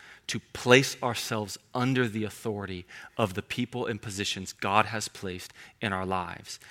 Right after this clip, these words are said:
Because our relationship to those systems, the one that God's created,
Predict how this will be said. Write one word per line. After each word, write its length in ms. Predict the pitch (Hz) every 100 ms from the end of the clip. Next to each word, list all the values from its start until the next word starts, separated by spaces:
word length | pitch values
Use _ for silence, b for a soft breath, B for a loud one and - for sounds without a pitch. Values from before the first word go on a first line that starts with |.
| b
Because 260 | 113 110 - 113
our 160 | 117
relationship 720 | 127 131 123 - 117 - -
to 120 | -
those 300 | 95 123 156
systems, 640 | - - - - 92 113 - B B
the 80 | 110
one 240 | 110 107
that 140 | 107 104
God's 400 | 107 104 - - -
created, 800 | - 113 107 165 196 95 95